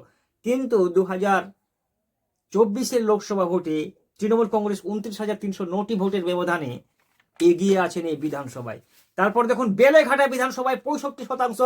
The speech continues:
ভোট শেয়ার তৃণমূল কংগ্রেসের দু হাজার একুশ সালে, বিজেপির বাইশ শতাংশ ভোট শেয়ার। ঠিক আছে, তারপরে দু হাজার চব্বিশে ছেচল্লিশ হাজার একশো বারো ভোটের একটি সলিড মার্জিনে তৃণমূল কংগ্রেস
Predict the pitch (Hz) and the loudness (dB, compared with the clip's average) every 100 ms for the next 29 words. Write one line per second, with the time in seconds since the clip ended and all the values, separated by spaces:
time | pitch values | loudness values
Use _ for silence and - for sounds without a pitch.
0 | 247 - _ _ _ _ _ _ _ _ | 4 0 _ _ _ _ _ _ _ _
1 | _ - 127 175 277 - 240 240 226 220 | _ -16 -2 2 2 0 0 0 0 -2
2 | 214 214 202 202 190 185 190 160 180 165 | -2 0 -2 -2 -4 -4 -6 -6 -6 -4
3 | 147 165 180 - 147 120 117 180 254 202 | -6 -6 -8 -6 -6 -6 0 2 2 0
4 | 247 175 - 202 233 208 214 202 190 180 | -2 -4 -2 -2 -2 -4 -6 -8 -6 -6
5 | 156 151 156 131 120 _ _ _ _ _ | -6 -6 -8 -8 -10 _ _ _ _ _
6 | _ _ _ 202 254 247 247 185 196 196 | _ _ _ 2 4 4 2 2 0 0
7 | 240 240 208 - _ _ _ 156 196 214 | 2 2 2 -2 _ _ _ -4 0 2
8 | 220 220 - _ _ _ 233 247 208 269 | 2 0 -4 _ _ _ 2 2 2 0
9 | 247 196 208 - _ _ 233 202 247 254 | 2 2 0 -8 _ _ -6 -2 -2 -2
10 | 262 226 214 214 214 208 - 208 170 185 | -6 -4 -2 0 -2 -4 -6 -4 0 2
11 | 214 190 185 190 180 175 - 202 226 208 | 0 -2 -4 -4 -6 -12 -8 -4 -4 -2
12 | 185 156 151 165 175 - _ - 202 208 | -2 -2 -4 -4 -6 -10 _ -2 2 2
13 | 208 202 196 190 - | 0 -2 -2 -2 -6